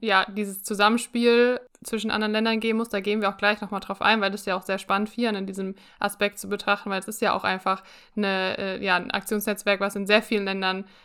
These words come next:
aktiv ist. Da gehen wir auf jeden Fall, ich setze da mal kurz einen, einen Haken dran, aber wir gehen <laughs> da später nochmal drauf ein. Wir haben jetzt sehr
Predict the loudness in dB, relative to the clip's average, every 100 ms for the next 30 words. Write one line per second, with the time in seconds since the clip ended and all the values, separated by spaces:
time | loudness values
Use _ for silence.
0 | -8 2 4 4 0 0 0 -4 -14 -20
1 | -6 -4 0 2 2 2 0 4 6 6
2 | 4 0 -2 -2 0 0 0 -2 -2 -6
3 | -8 -20 -6 4 6 6 4 4 4 4
4 | 2 2 2 4 4 4 4 2 0 0
5 | 0 -2 -2 -4 -4 -2 0 4 4 2
6 | -4 -18 -20 -20 -20 -12 2 6 6 4
7 | -2 -6 -18 _ -2 0 2 4 4 2